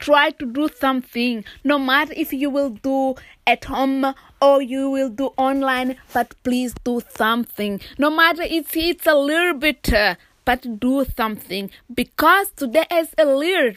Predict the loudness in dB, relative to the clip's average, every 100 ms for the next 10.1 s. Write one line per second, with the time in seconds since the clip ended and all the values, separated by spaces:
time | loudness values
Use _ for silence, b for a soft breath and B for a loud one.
0 | -4 -4 -2 -8 B B -2 -2 0 -4
1 | 0 0 0 -4 -4 -4 -4 -12 -6 -2
2 | -2 -2 -4 -4 b b -10 -8 -8 -6
3 | 0 0 0 -6 -8 -4 -2 -2 -2 -4
4 | -8 b b _ _ -6 -2 -2 -4 -4
5 | -4 -2 2 2 0 -4 -16 -8 -8 -8
6 | -10 -14 -8 -2 0 2 0 -2 -2 -2
7 | -4 -4 -4 0 -2 -2 -6 -4 -2 -2
8 | -2 0 0 -2 -6 -10 -2 2 2 0
9 | -2 -2 -2 -4 -4 -2 -2 -2 -2 -6